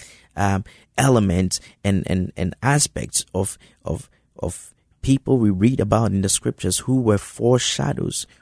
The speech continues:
of Christ, because there were patterns of their lives that we can cut and paste into Jesus's life. And all those things are prophetic, and God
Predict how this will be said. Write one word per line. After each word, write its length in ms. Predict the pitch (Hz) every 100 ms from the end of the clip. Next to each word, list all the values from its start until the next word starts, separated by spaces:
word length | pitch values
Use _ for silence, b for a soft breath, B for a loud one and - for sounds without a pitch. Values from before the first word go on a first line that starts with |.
| _
of 280 | 104 104 -
Christ, 600 | - - 127 - - - -
because 380 | 104 - 113 110 b b -
there 140 | 104
were 80 | 95
patterns 920 | - - - - 175 110 110 104 - -
of 220 | 107 98
their 180 | 117 151
lives 600 | 120 120 110 92 101 -
that 200 | 113 90
we 140 | 107
can 280 | 104 104 104
cut 300 | - - 143
and 220 | 113 104
paste 380 | - - - -
into 320 | 104 104 101
Jesus's 680 | 95 - 113 113 113 104 -
life. 420 | - - - - - _ _ _ _ b b b b b b -
And 160 | 131
all 160 | 139 185
those 320 | 160 151 156
things 340 | - 151 156 -
are 200 | 127 127
prophetic, 720 | - 110 - - 127 - -
and 240 | 107 110 104
God 500 | 117 143 - 170